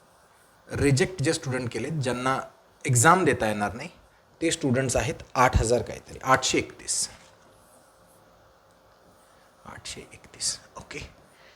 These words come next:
आता सगळ्यात पहिले मी एक सांगून देतो, रिजेक्ट केलेल्या स्टुडंट्सला का रिजेक्ट केलं आहे.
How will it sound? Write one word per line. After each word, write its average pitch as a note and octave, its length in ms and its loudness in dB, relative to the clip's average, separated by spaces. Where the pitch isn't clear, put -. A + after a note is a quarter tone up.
आता E3+ 180 0
सगळ्यात F3+ 280 6
पहिले F3+ 220 2
मी F3 100 0
एक - 80 -2
सांगून C#3+ 280 2
देतो, C#3+ 220 -4
रिजेक्ट C#3+ 340 0
केलेल्या D3+ 280 2
स्टुडंट्सला C#3+ 800 -2
का E3 360 10
रिजेक्ट C3 360 -4
केलं A#2 180 -6
आहे. D3 80 -12